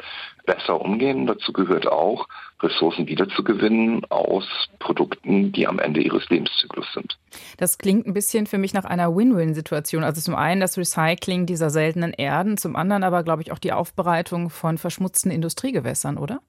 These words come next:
Speaker 1: Genau, äh, es gibt natürlich einige Industrieabwässer,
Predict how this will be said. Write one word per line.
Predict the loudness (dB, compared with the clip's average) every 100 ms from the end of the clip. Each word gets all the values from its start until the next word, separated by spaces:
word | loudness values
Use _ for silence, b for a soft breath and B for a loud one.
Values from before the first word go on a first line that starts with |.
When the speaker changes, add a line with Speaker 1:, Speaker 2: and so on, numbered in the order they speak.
| B B B B B
Speaker 1:
Genau, | 0 2 2 0 2
äh, | 2 2 0
es | -2
gibt | -2 0
natürlich | 2 4 2 2 2
einige | 2 4 4 4 4 2 0 -2
Industrieabwässer, | -2 0 0 -2 -2 2 2 2 0 0 0 0 0 0 0